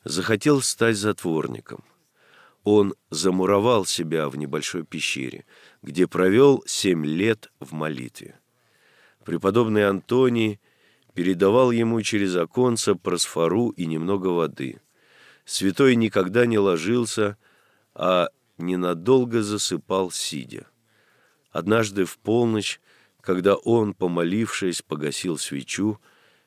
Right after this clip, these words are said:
в пещере засиял яркий свет, и он увидел бесов в образе прекрасных юношей, которые назвались ангелами, и велели ему поклониться сияющему ярче всех бесу,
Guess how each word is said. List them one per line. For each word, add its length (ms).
в 240
пещере 640
засиял 640
яркий 640
свет, 640
и 120
он 280
увидел 520
бесов 760
в 200
образе 580
прекрасных 960
юношей, 720
которые 600
назвались 920
ангелами, 840
и 80
велели 520
ему 360
поклониться 960
сияющему 1000
ярче 580
всех 520
бесу, 640